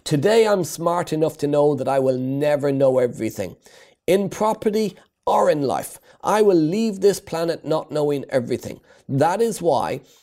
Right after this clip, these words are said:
you need people around you who bring the skill sets and the knowledge that you do not have. My business grows more not because of my knowledge, but because of my people around me's knowledge.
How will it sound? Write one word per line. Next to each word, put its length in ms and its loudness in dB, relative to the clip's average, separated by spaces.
you 220 0
need 440 0
people 300 -4
around 420 0
you 220 -4
who 140 -2
bring 280 -2
the 80 -8
skill 460 2
sets 480 -2
and 220 -2
the 60 -2
knowledge 520 0
that 180 -4
you 240 0
do 260 -2
not 300 -6
have. 440 -6
My 320 2
business 520 0
grows 560 2
more 440 4
not 300 -4
because 340 -2
of 140 0
my 380 0
knowledge, 480 -2
but 140 -4
because 360 -2
of 160 0
my 280 -4
people 520 -6
around 480 -2
me's 320 -8
knowledge. 480 -8